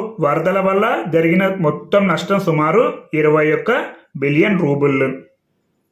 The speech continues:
చూడండి, the total damage from the flood in the region అంటే ఈ ప్రాంతంలో వరదల వల్ల జరిగిన మొత్తం నష్టం.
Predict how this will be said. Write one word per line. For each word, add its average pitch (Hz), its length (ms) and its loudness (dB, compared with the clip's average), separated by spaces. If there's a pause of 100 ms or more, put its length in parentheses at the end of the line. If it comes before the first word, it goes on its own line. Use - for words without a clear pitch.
(100)
చూడండి, 147 360 2
the 135 80 0 (120)
total 170 340 2 (140)
damage 156 460 -2 (440)
from 147 140 -2 (100)
the 151 80 0 (280)
flood 147 280 -2 (260)
in 143 140 -6
the 143 80 0 (100)
region 131 420 -2 (640)
అంటే 123 200 0 (180)
ఈ 147 40 0 (140)
ప్రాంతంలో 143 600 0 (600)
వరదల 143 400 0
వల్ల 147 160 0 (100)
జరిగిన 147 240 0 (100)
మొత్తం 160 280 -2 (120)
నష్టం. 131 340 -2